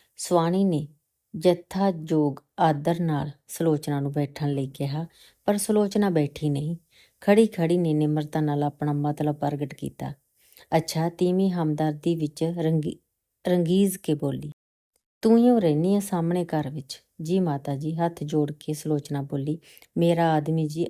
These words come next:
ਅੱਜ ਲੜ ਕੇ ਘਰੋਂ ਚਲਾ ਗਿਆ। ਭਰਾ ਹੋਰਾਂ ਦੱਸਿਆ ਕਿ ਉਹ ਰੇਲਵੇ ਸਟੇਸ਼ਨ ਵੱਲ ਜਾ ਰਹੇ ਸਨ।" "ਮਾਤਾ ਜੀ, ਮੈਨੂੰ ਡਰ ਲੱਗ ਰਿਹਾ।"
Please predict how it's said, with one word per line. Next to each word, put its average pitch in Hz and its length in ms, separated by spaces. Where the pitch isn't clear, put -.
ਅੱਜ 175 140
ਲੜ 160 260
ਕੇ 190 200
ਘਰੋਂ 160 280
ਚਲਾ 135 300
ਗਿਆ। 156 140
ਭਰਾ 214 260
ਹੋਰਾਂ 170 320
ਦੱਸਿਆ 160 400
ਕਿ 165 160
ਉਹ 175 80
ਰੇਲਵੇ 156 340
ਸਟੇਸ਼ਨ 160 460
ਵੱਲ 143 240
ਜਾ 139 220
ਰਹੇ 147 200
ਸਨ।" - 300
"ਮਾਤਾ 151 300
ਜੀ, 151 140
ਮੈਨੂੰ 160 280
ਡਰ 151 220
ਲੱਗ 143 280
ਰਿਹਾ।" 160 200